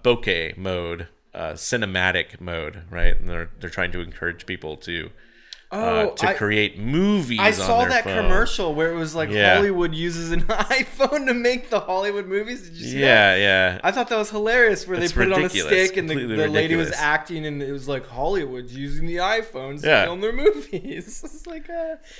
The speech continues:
Speaker 1: And they're
Speaker 2: it's a
Speaker 1: not.
Speaker 2: stretch. It was a
Speaker 1: It's
Speaker 2: stretch.
Speaker 1: not. It's a stretch.
Speaker 2: It's a stretch.
Speaker 1: Uh, but what they're, what they're trying to, to showcase is that usually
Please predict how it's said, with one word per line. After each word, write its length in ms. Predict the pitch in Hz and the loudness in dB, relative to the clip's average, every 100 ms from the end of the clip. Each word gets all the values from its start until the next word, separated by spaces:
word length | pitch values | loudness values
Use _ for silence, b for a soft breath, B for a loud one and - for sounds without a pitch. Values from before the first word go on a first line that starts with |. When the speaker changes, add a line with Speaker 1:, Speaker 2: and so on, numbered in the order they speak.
| - | -6
Speaker 1:
And 160 | 120 | 0
they're 60 | 123 | 2
Speaker 2:
it's 100 | 110 | 4
a 40 | |
Speaker 1:
not. 40 | 92 | 4
Speaker 2:
stretch. 320 | 147 147 - | 2 2 -4
It 60 | 180 | -8
was 80 | |
a 40 | 196 | -2
Speaker 1:
It's 60 | 165 | -2
Speaker 2:
stretch. 120 | 160 | 2
Speaker 1:
not. 180 | 107 85 | 2 0
It's 140 | 82 | -2
a 40 | - | -6
stretch. 500 | - 95 90 - - | 0 2 2 -2 -14
Speaker 2:
It's 100 | 160 | -16
a 20 | |
stretch. 280 | - - - | -16 -16 -6
Speaker 1:
Uh, 320 | 98 95 92 92 | 0 2 2 -2
but 80 | 123 | -2
what 160 | 147 170 | 0 2
they're, 120 | 156 | 2
what 140 | 143 | 2
they're 80 | 139 | 0
trying 340 | 120 139 135 123 | 2 4 4 2
to, 400 | 113 107 101 - | 0 2 2 -2
to 120 | - | -6
showcase 680 | 95 113 104 - 95 90 - | -2 0 0 0 0 0 -4
is 100 | 85 | -8
that 260 | 87 87 76 | -4 -4 -4
usually 720 | 98 123 127 113 107 101 95 | -4 -2 0 0 0 -2 -4